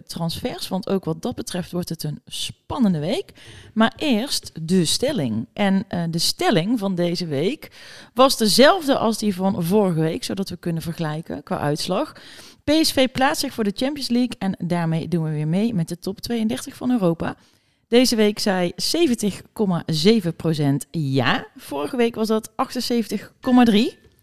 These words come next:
Zes komma twee zei deze week nee. En dat was vorige week vier komma zeven procent. En het twijfel is, eh, met vijf procent gestegen van zeventien naar drieëntwintig. Dus er zit een klein verschuivingje in.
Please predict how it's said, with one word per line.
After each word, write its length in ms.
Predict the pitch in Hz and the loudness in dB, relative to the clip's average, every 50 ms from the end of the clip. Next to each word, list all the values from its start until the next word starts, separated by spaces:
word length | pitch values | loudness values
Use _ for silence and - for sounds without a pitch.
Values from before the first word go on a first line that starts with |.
| _ _ - - - - - - - - - - | _ _ -20 -20 -20 -20 -20 -20 -20 -16 -6 -4
Zes 420 | 190 180 196 285 339 - - - | 0 4 6 6 6 6 2 -2
komma 260 | - 294 269 254 226 | 0 4 6 6 6
twee 460 | 220 - 254 254 262 240 214 208 - | 4 4 4 6 8 8 6 6 6
zei 180 | 214 220 214 208 | 6 6 6 6
deze 300 | 196 196 196 196 185 196 | 6 6 4 4 4 2
week 360 | 180 170 160 170 - - - | 4 4 4 2 2 2 8
nee. 560 | 262 220 202 190 185 170 160 175 - - - _ | 10 10 10 10 8 6 4 0 -2 -6 -8 _
En 300 | _ - 202 185 180 - - | _ -2 -2 0 0 -2 -4
dat 280 | 190 180 170 175 - | 0 0 0 0 0
was 200 | - 175 170 - - | -4 -6 -6 -6 -6
vorige 440 | - - - 180 165 156 151 156 165 | -10 -10 -6 -4 -4 -4 -4 -4 -4
week 240 | 156 147 147 - - - | -4 -4 -4 -4 -6 -6
vier 360 | 170 156 165 175 170 165 - - - - | -6 -4 -2 -2 -2 -2 -4 -6 -12 -14
komma 300 | _ - 156 151 147 135 - | _ -8 -6 -4 -4 -4 -4
zeven 440 | - 151 147 147 147 170 208 262 - | -4 -2 0 0 0 0 -2 -6 -8
procent. 480 | - - 254 247 254 269 294 330 320 - - - - - - - - - | -6 -4 0 4 4 4 2 2 -4 -12 -14 -20 -20 -20 -20 -20 -12 -2
En 180 | - 262 269 | 2 2 2
het 140 | - - 240 | 2 0 -4
twijfel 640 | - - 254 277 302 330 381 - - 330 311 311 294 | -4 0 2 4 4 4 2 2 0 2 2 2 2
is, 280 | - - 262 254 254 - | 2 0 0 0 0 -2
eh, 160 | - - 220 | -2 0 2
met 240 | 220 220 226 220 226 202 | 2 2 2 2 -2 0
vijf 260 | 185 226 214 220 - | 2 4 2 2 2
procent 380 | - 233 220 208 196 190 196 - | 0 -2 0 2 2 0 0 -2
gestegen 760 | - 180 170 175 165 - - 190 180 175 175 160 165 - - | -4 -4 -4 -4 -4 -4 -2 0 0 0 0 -2 -4 -6 -6
van 260 | 160 160 160 - - | -4 -4 -4 -4 -2
zeventien 520 | 170 160 165 170 156 147 - - 151 156 160 | 0 0 0 0 0 -2 -6 -6 -4 -4 -2
naar 300 | - 175 156 139 143 - - | -2 0 0 0 -2 -4 -8
drieëntwintig. 840 | - 196 170 175 185 160 156 175 - 208 180 143 131 - - - - | -10 -8 -4 -4 -2 -2 -2 -2 0 0 -2 -2 -2 -6 -8 -10 -8
Dus 200 | - 123 - - | -8 -10 -8 -6
er 80 | 240 | -6
zit 240 | 240 247 - - - | -8 -6 -8 -8 -6
een 240 | - 262 247 240 240 _ _ | -2 -2 -2 -2 -2 _ _
klein 640 | - - 320 320 330 330 320 320 311 302 302 277 247 | -8 -4 -2 0 2 4 4 4 4 4 2 0 0
verschuivingje 680 | - - - - 175 151 135 - - 160 165 - - | -2 -4 -4 -4 -4 -4 -4 -4 -6 -6 -8 -8 -8
in. 300 | - 170 165 160 151 143 | -6 -6 -4 -4 -6 -8